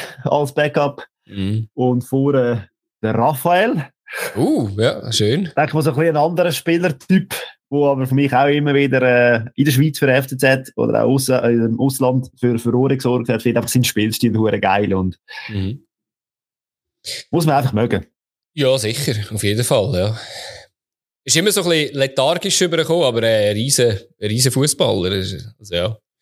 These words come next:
Speaker 2: Hat man immer ein bisschen unterschätzt, glaub ich. Ja, ich ha-, ich ha Bank, ha ich, ähm, im Goal. <laughs> Habe mich, habe mich dann kurzfristig noch umentschieden, weil ich so gedacht habe,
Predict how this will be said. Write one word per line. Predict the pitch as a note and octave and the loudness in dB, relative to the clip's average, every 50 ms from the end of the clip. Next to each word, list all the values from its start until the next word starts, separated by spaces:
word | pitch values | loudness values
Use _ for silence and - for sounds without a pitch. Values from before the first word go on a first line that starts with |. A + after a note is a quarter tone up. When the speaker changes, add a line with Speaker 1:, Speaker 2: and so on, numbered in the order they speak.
| _ _ _ _ _ _ _ _ - | _ _ _ _ _ _ _ _ -6
Speaker 2:
Hat | B2 D3 E3+ | -6 -4 -2
man | D#3+ C#3 | 0 0
immer | |
ein | C3+ D3 | 0 0
bisschen | D3+ C3+ C#3+ | 0 0 0
unterschätzt, | C3+ B2+ B2 A#2 G#2+ G#2+ G#2 A2 - - | 0 0 0 -2 0 0 0 0 -2 -4
glaub | - G#2+ F2+ E2+ - - | -2 -2 -4 -4 -6 -8
ich. | - - _ _ _ _ _ - - - - - - - - - - - - - | -14 -20 _ _ _ _ _ -18 -14 -14 -12 -12 -12 -12 -14 -14 -16 -16 -10 -4
Ja, | C3 D3+ F#3+ G#3+ | 0 0 0 0
ich | G#3 F3+ E3+ | -2 -2 -2
ha-, | F#3 F#3 F3+ F#3 - - - | 0 0 0 -2 -4 -8 -10
ich | D#3 C3 | -6 -6
ha | D#3+ | -6
Bank, | - - D#3+ E3 E3+ F#3+ G3 - - - A#2+ - - - - | -4 0 0 0 0 0 -4 -6 -4 -4 -4 -4 -4 -6 -4
ha | D#3+ E3 F3 | -2 -2 0
ich, | F3 E3+ E3+ F3 D#3+ - - _ _ _ _ _ _ _ - | 0 0 -2 -2 -4 -6 -10 _ _ _ _ _ _ _ -8
ähm, | D3+ C3+ C3 C3 C3+ C3+ C3 C3 C3 C3+ A#2+ C#2+ G#2 - _ _ | -4 -2 -2 0 0 -2 -2 -4 -6 -6 -8 -10 -14 -20 _ _
im | - C3+ C3 B2+ | -8 -8 -6 -4
Goal. | D#3 D#3 E3+ F#3+ G#3 A3 A#3 - - - - - | -4 -2 0 0 -2 -2 -4 -8 -14 -18 -14 -10
<laughs> | - - - - C#3 - - - - - - F3 - - | -8 -8 -4 -2 -4 -4 -4 -8 -16 -14 -12 -12 -10 -4
Habe | - D#3+ E3 | -4 -2 -2
mich, | E3 D#3 D#3 - | -2 -4 -4 -4
habe | D3 D3 D3 | -4 -2 -2
mich | D3 C#3+ | -2 -2
dann | C#3+ C3 | -2 -2
kurzfristig | B2+ D3+ F3 G3 F3 - E3+ E3+ F3 - - E3+ | 0 -2 -2 -2 -2 -4 -2 0 0 0 0 -2
noch | E3 D#3+ D3 D3 - | -2 -2 -2 -2 -2
umentschieden, | F3+ E3+ F#3+ G3+ F#3+ - G3 G3+ G#3 F#3 | -2 -2 -2 -2 -2 -2 -2 -2 -2 -2
weil | D3 C#3 | -2 0
ich | C#3+ - | 0 -2
so | - C#3 | -2 -2
gedacht | - C#3+ C3+ C#3+ D3 C3 A2+ - - | -2 -2 -2 -2 -2 -6 -8 -4 -2
habe, | B2+ B2+ C3 C3 - | 0 0 0 -2 -6